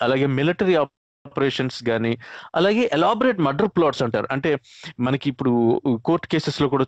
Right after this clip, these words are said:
చూస్తే గనక కుట్ర చేసి చంపటం అన్నది చాలా పెద్దగా శిక్షించ-, ఆ, శి-, శిక్షార్హమైనటువంటి నేరాలుగా పరిగణిస్తారు. అంటే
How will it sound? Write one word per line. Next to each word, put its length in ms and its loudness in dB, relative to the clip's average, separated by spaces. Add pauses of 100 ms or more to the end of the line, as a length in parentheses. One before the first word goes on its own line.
చూస్తే 260 0
గనక 400 0 (380)
కుట్ర 300 0 (100)
చేసి 180 2
చంపటం 520 0
అన్నది 600 0 (120)
చాలా 280 2 (200)
పెద్దగా 720 2
శిక్షించ-, 880 -2 (100)
ఆ, 140 4
శి-, 220 -4 (140)
శిక్షార్హమైనటువంటి 1160 0
నేరాలుగా 460 0
పరిగణిస్తారు. 640 -2
అంటే 380 -2